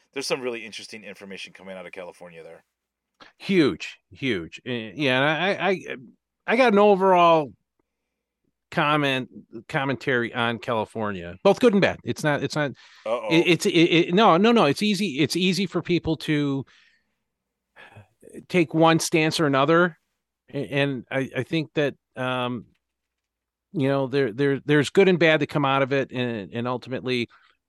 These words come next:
Speaker 2: it's needed for the nation.
Speaker 1: Got it.
Speaker 2: Okay.
Speaker 1: Yep.
Speaker 2: Um, and, and then we had the, uh, <laughs> a re-, a really interesting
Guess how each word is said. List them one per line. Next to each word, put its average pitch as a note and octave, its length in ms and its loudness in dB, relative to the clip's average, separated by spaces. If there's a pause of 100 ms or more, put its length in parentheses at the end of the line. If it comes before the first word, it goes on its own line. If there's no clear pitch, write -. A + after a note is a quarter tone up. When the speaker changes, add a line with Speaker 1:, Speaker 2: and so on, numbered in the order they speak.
(840)
Speaker 2:
it's C3 220 -2
needed D3 360 2
for C3+ 140 -2
the A2+ 100 -2
nation. G2+ 420 -4 (380)
Speaker 1:
Got D#2+ 180 -14
it. D#2 140 -18 (760)
Speaker 2:
Okay. G#2 420 -6 (160)
Speaker 1:
Yep. F3+ 180 -16 (180)
Speaker 2:
Um, A2 340 -6 (120)
and, C#3 160 0
and D#3 180 2
then F#3 120 4
we F3+ 120 4
had F3+ 260 2
the, E3 200 4
uh, D3+ 440 2
<laughs> - 1200 -20
a - 40 -8
re-, D#3 160 2 (540)
a D3 80 2
really F3+ 380 4
interesting E3+ 840 -2